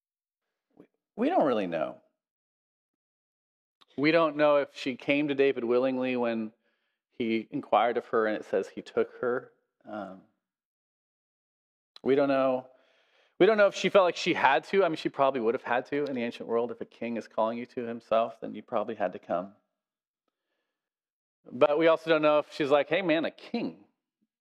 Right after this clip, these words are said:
It's a good opportunity to be a gold digger." Um, we know that David is breaking all kinds of laws. Basically everything that the Lord said a king should do, he breaks.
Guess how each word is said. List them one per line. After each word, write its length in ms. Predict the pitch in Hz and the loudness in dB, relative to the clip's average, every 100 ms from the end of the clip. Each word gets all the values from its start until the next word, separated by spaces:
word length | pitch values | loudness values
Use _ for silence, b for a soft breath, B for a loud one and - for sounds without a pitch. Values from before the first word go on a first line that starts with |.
| _ | _
It's 80 | _ | _
a 20 | |
good 140 | - 120 | -4 -2
opportunity 480 | 110 - 131 117 113 | -2 -6 -8 -6 -4
to 60 | |
be 120 | 113 | -2
a 40 | 107 | 0
gold 300 | 113 156 135 | 0 0 0
digger." 340 | 95 85 80 - _ _ _ _ _ _ _ _ _ _ _ _ _ _ _ _ _ _ _ _ _ _ _ | -4 -4 -8 -14 _ _ _ _ _ _ _ _ _ _ _ _ _ _ _ _ _ _ _ _ _ _ _
Um, 520 | 160 160 147 131 113 110 _ _ _ _ _ _ _ _ _ - | 2 4 2 -2 -8 -16 _ _ _ _ _ _ _ _ _ 0
we 160 | 190 | 2
know 300 | 196 226 269 | 4 4 4
that 180 | 269 185 | 2 2
David 480 | 190 196 196 165 147 | 4 6 4 2 2
is 140 | 143 | 0
breaking 400 | 131 151 - 135 | 2 2 2 -2
all 240 | 123 143 139 | 2 2 0
kinds 520 | - 131 117 104 98 | -2 -2 -2 -6 -10
of 140 | 90 | -10
laws. 540 | 85 73 - - _ _ | -6 -6 -8 -12 _ _
Basically 280 | 185 - 180 - | -8 -4 -4 -2
everything 540 | 131 139 131 131 113 | -2 -2 -4 -6 -6
that 100 | 107 | -6
the 80 | 110 | -6
Lord 300 | 104 98 98 | -4 -4 -4
said 260 | - 104 87 | -4 -2 -2
a 60 | |
king 260 | - 98 92 | -8 -14 -14
should 200 | - 87 | -16 -14
do, 140 | 90 - | -14 -12
he 100 | 82 | -18
breaks. 440 | - 76 - _ | -14 -14 -14 _